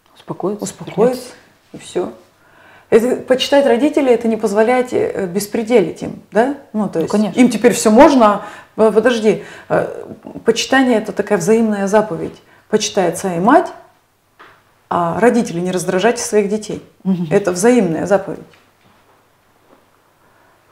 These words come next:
Speaker 2: Так же, как: «Жены, повинуйтесь мужьям, мужья, любите своих жен».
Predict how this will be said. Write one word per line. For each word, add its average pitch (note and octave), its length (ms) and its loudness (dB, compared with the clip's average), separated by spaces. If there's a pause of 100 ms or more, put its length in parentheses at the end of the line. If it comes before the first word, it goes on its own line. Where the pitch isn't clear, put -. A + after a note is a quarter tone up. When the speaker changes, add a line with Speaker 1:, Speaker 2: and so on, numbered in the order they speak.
(500)
Speaker 2:
Так G3 160 2
же, E3 100 0
как: F#3 160 0
«Жены, G3 240 2
повинуйтесь F3+ 580 -4
мужьям, A3+ 500 4
мужья, F3+ 340 0
любите F#3 340 -2
своих G3 320 2
жен». E3 220 -8